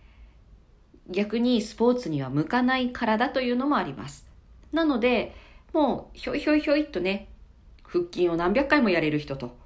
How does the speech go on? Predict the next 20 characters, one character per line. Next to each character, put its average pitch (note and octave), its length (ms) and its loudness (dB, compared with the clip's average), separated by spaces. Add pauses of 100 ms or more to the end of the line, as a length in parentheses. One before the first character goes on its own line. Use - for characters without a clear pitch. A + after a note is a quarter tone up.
(400)
数 - 480 -2
回 F3+ 240 0
す - 160 -4
る G#3 100 2
の G3 120 2
が D#3+ 80 -2
も D#3 120 -2
う - 20 -6
最 G3 220 0
初 G#3 120 -2
は F#3 80 2
精 A#3 240 0
一 E4 100 8
杯 F3+ 280 0
な D3 120 -2
ん D3 120 -6
て C#3+ 80 -6
い C#3 180 -6
う C3+ 60 -8
ね、 A3+ 240 -4